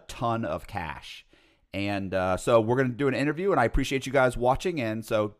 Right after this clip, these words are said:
check this out. L-, like I, like we were saying, uh, I was saying earlier,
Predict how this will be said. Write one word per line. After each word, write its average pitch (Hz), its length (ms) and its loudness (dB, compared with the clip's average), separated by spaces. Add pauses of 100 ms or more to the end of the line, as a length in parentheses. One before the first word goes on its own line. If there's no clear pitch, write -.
(120)
check - 220 -4
this 131 160 -8
out. - 220 -6 (280)
L-, 95 240 -8
like 104 240 -4
I, 95 160 -2
like 95 220 -6
we 87 80 -6
were 80 80 -8
saying, 90 460 -8 (100)
uh, 76 220 -10 (100)
I 80 60 -4
was 78 100 -6
saying 80 180 -6
earlier, 87 540 -6